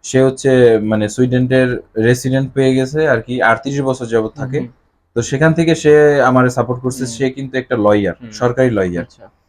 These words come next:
Speaker 1: সেও সাপোর্ট করছে। সে বলছে যে, "তুমি যতটুকু করার করো, তুমি যদি আটকে শেষ পর্যন্ত মানে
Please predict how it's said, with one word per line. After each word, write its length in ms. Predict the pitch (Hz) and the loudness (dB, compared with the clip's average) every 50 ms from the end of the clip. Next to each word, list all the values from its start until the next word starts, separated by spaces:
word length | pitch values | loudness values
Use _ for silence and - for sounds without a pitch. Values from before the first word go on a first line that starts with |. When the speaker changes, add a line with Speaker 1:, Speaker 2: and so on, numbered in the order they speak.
| _ _ _ _ _ _ _ _ _ | _ _ _ _ _ _ _ _ _
Speaker 1:
সেও 280 | - - - 143 143 139 | -8 -2 2 2 2 2
সাপোর্ট 320 | 135 - 127 123 127 123 - | 2 0 -2 -2 -2 -6 -6
করছে। 280 | 127 127 - - 131 | -6 -6 -4 -6 -8
সে 120 | 123 - 131 | -4 -2 0
বলছে 300 | 123 127 123 123 127 123 | 2 2 2 2 0 0
যে, 120 | 117 120 117 | 0 0 -2
"তুমি 500 | 117 131 127 127 131 135 135 139 135 117 | -2 -4 -2 -2 -2 -2 -2 -4 -6 -2
যতটুকু 600 | 98 110 107 107 - 135 131 131 139 135 143 135 | 0 2 2 2 0 -2 -6 -6 -6 -6 -6 -4
করার 300 | - - 135 127 127 131 | 0 0 2 2 2 0
করো, 380 | 127 131 131 131 139 147 143 131 | 2 2 4 4 4 2 0 -2
তুমি 280 | - - 135 143 139 | -8 -8 -6 -6 -4
যদি 200 | 139 147 143 156 143 | -4 -2 0 0 0
আটকে 500 | - 135 139 135 - _ - 156 156 147 | 2 0 0 -2 -4 _ -4 -4 -4 -4
শেষ 300 | - - 135 139 - - | -2 -4 -4 -4 -4 -4
পর্যন্ত 400 | - 156 147 156 160 156 156 156 156 156 151 151 143 - - 110 | -6 -4 -2 0 -2 0 2 4 4 6 6 4 4 2 -4 -8
মানে 280 | 113 113 113 113 113 | -8 -6 -4 -4 -6